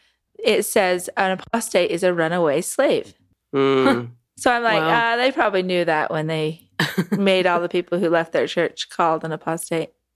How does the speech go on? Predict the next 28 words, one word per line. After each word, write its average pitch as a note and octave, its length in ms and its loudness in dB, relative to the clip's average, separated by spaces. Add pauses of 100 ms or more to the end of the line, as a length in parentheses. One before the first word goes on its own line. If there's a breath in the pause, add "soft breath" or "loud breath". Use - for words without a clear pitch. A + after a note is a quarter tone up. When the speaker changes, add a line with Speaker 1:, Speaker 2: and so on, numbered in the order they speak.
(140)
Speaker 1:
I A3 120 2
believe G#3+ 300 2
Joseph A#2+ 240 2
Speaker 2:
Oh. - 20 -2
Speaker 1:
Smith A#2 260 -2
knew F3 140 0
that. G#2+ 240 -4 (320)
Speaker 2:
Yeah. E3+ 360 0 (180)
Speaker 1:
They're G#3 180 4
a - 40 -2
runaway G#3 380 2
slave, G#3+ 480 2
so, E3+ 540 -2
Speaker 2:
Yeah, B3 220 2
I A#3+ 40 0
mean, G#3+ 120 0
Speaker 1:
yeah. F#3+ 140 0
Speaker 2:
he G#3 60 2
was G3+ 260 2
back G#3 260 -2
in G#3 60 -4
the G3 40 -4
days G3+ 240 0
of F#3 80 -8
slavery, F#3+ 480 0
so, E3 520 2
um, D#3+ 720 0
Speaker 1:
<laughs> - 40 -4